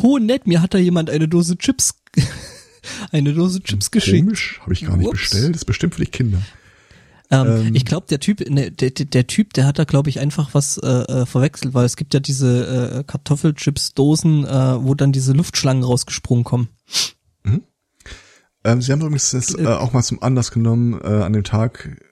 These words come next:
Speaker 2: wo sie die Schlangen entdeckt haben, mal alle Lieferungen zu stoppen. Nicht nur die zu ihm gingen, sondern auch die von ihm weggingen. Äh, und da war auch unter anderem eine nach Hongkong bei mit,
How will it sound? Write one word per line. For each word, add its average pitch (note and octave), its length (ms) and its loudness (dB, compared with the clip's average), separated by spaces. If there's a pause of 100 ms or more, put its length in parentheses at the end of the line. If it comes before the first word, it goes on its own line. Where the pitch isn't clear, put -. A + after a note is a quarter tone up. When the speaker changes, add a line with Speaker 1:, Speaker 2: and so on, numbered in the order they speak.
Speaker 2:
wo A2 260 0
sie G#2+ 140 -4
die G2+ 80 -6
Schlangen G#2+ 260 0
entdeckt - 260 -2
haben, G#2+ 400 0
mal G2+ 140 -2
alle A#2 300 0
Lieferungen A2+ 480 0
zu A#2+ 100 -4
stoppen. A#2 460 -2 (680)
Nicht A#2+ 320 2
nur B2 100 4
die A2+ 160 -2
zu - 320 -4
ihm D3 260 0
gingen, A#2 280 2
sondern A2+ 300 0
auch G2 140 -4
die A#2 120 -2
von - 380 -2
ihm A2 280 0
weggingen. F#2 760 -2 (1120)
Äh, G2+ 380 2
und - 540 -4
da G#2 400 2
war G#2 160 -2
auch - 200 -4
unter G2+ 240 0
anderem G2+ 240 0
eine G2+ 460 2
nach F#2 220 -2
Hongkong G#2 400 -2
bei G2+ 360 2
mit, G2 500 -2